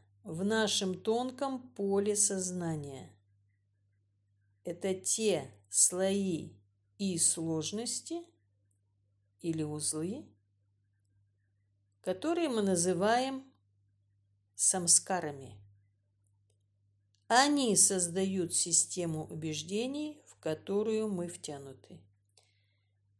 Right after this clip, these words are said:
Наша мысль обладает той же силой, что и изначальная мысль, которая привела к созданию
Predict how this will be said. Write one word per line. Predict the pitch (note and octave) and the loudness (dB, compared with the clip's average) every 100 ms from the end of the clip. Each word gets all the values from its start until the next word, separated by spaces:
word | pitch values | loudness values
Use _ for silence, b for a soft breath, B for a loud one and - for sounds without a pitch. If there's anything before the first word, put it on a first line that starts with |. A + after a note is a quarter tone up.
| _ _ - | _ _ -10
Наша | G3 A#3 B3+ - C#4+ | 0 4 4 4 2
мысль | D4+ E4+ - A3+ | 4 4 4 2
обладает | G#3 A#3+ A3+ B3+ B3+ - | 2 0 6 6 6 0
той | B3+ B3 | -2 0
же | G3+ G3+ | 0 0
силой, | G3 - A3+ B3 C#4+ | 0 0 0 -2 -2
что | C4 - - A3 | -2 -4 0 2
и | A3+ A#3 - A3 | 2 0 -4 -4
изначальная | F#3 F#3 F3+ - G3 F#3+ G3 G3 | -2 0 -2 0 0 0 0 0
мысль, | F#3+ E3 - - - _ _ _ _ _ _ _ _ _ _ _ | 2 4 2 0 -16 _ _ _ _ _ _ _ _ _ _ _
которая | - F3 G#3 G3 F#3+ | -8 -2 2 4 2
привела | F#3+ F#3 F#3 F3 F#3+ A#3 C#4 | 2 0 0 0 2 2 2
к | C4+ | 2
созданию | - - E3 D#3+ D#3 F3 G3 A#3 B3 A#3+ A#3+ A#3 A#3+ | 2 4 2 -2 -2 0 2 0 -2 -4 -4 -4 -6